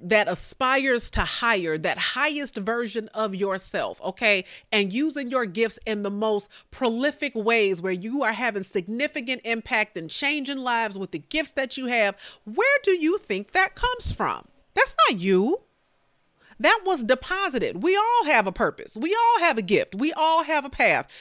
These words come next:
And so many of us never get there. We never get there because we cannot entertain that that version already is,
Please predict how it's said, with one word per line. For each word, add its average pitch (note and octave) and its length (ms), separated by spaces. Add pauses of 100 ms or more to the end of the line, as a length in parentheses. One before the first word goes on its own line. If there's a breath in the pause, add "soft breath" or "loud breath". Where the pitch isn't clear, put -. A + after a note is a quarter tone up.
(200 loud breath)
And A#3 140
so D#4 280
many E4 240
of B3 140
us B3 220
never A#3 720
get A3+ 380
there. - 400 (240)
We F#3+ 200
never C#4 760
get A#3+ 480
there A2 400 (360 loud breath)
because G3+ 840 (320 soft breath)
we A#3 320
cannot A3+ 760 (400)
entertain G#3+ 1080 (260 soft breath)
that F#3+ 240
that A3 220
version F3+ 520 (140)
already F#3 720 (160)
is, D#4+ 880